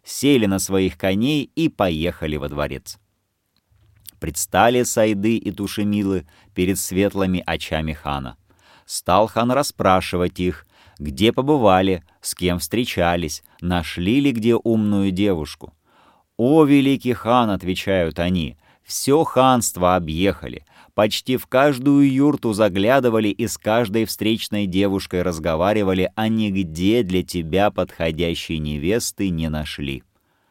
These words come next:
«А в бедные юрты заглядывали?» «Конечно», — отвечают Сайды и Тушемилы. «Напоследок в такую бедную дырявую юрту заглянули, что возле нее ничего нет,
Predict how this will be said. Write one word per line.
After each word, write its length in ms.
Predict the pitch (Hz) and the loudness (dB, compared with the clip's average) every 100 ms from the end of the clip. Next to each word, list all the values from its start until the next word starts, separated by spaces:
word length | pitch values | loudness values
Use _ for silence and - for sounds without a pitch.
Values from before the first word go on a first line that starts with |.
| _ _ _ | _ _ _
«А 160 | 80 | -4
в 80 | 76 | -4
бедные 580 | 65 92 131 123 120 113 | 0 4 4 4 4 4
юрты 320 | 113 117 113 | 2 2 0
заглядывали?» 840 | 95 98 85 98 170 151 104 69 - _ _ - _ _ | 2 0 2 4 4 4 2 0 -8 _ _ -20 _ _
«Конечно», — 580 | 117 151 131 127 - 117 | 2 2 2 0 0 -2
отвечают 600 | 113 110 - 120 113 95 | 0 -2 0 2 2 0
Сайды 540 | - 113 110 113 113 | 0 2 2 0 0
и 100 | 101 | -2
Тушемилы. 640 | 98 104 - 107 104 95 85 _ _ _ - | -4 -4 -2 0 0 -2 -4 _ _ _ -2
«Напоследок 720 | 107 104 123 - 135 127 - | 0 4 2 2 0 2 0
в 80 | - | 0
такую 520 | 113 - 156 226 214 | -2 0 0 0 0
бедную 640 | 165 175 139 143 143 135 | 4 4 4 2 2 2
дырявую 640 | 127 139 139 131 123 123 | 2 2 4 4 4 2
юрту 380 | 123 135 110 101 | 2 0 -2 -2
заглянули, 640 | 90 98 104 107 107 92 82 | -2 -2 0 0 0 -2 -4
что 240 | - 117 | -2 0
возле 340 | 131 147 131 | 2 0 0
нее 300 | 135 135 139 | -2 0 2
ничего 720 | 135 135 180 - 165 147 123 101 | 2 0 -4 -4 -4 -2 0 0
нет, 320 | 82 69 | 0 -6